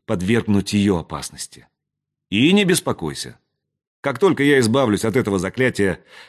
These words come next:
я сразу вернусь. Берегите шкатулку. Она не должна достаться Ралу. Это самое главное. Ну, все. Пора".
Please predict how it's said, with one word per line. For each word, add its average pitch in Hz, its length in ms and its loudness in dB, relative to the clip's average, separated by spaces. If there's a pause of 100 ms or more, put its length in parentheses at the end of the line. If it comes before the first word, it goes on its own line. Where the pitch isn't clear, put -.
(120)
я 143 120 0
сразу 175 340 2
вернусь. 80 520 -10 (840)
Берегите 104 440 -2
шкатулку. - 640 -6 (520)
Она 101 220 -2
не 101 100 -4
должна 87 360 -4
достаться 82 600 -8 (280)
Ралу. 80 380 -8 (400)
Это 139 440 -2 (180)
самое 104 380 -4
главное. 65 500 -20 (880)
Ну, 202 360 -4 (520)
все. - 360 -4 (880)
Пора". 82 320 -10